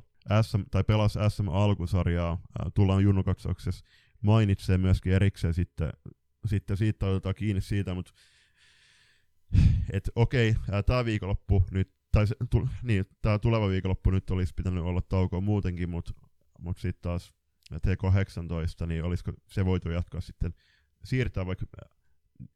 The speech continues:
päätty-, päättyväksi vaikka siihen se, niinku sitä seuraavaan viikonloppuun, ja sit just tä-, tässä tilanteessa, niin kyllähän T kuusitoista, se olisi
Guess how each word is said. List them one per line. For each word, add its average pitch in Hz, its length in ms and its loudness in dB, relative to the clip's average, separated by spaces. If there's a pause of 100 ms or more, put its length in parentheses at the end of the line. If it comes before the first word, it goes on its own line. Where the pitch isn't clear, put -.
(140)
päätty-, - 440 2
päättyväksi 127 460 0
vaikka 95 200 -2
siihen 127 360 0
se, - 140 -6 (120)
niinku 87 160 -12
sitä 113 200 -8
seuraavaan 123 460 -4
viikonloppuun, 92 840 0 (320)
ja 92 100 4
sit 104 120 2
just 101 180 2
tä-, - 180 -4
tässä 101 220 0
tilanteessa, 92 540 0
niin 95 80 0
kyllähän 92 200 2
T 101 180 2
kuusitoista, 104 640 4 (680)
se 123 100 0
olisi 139 300 2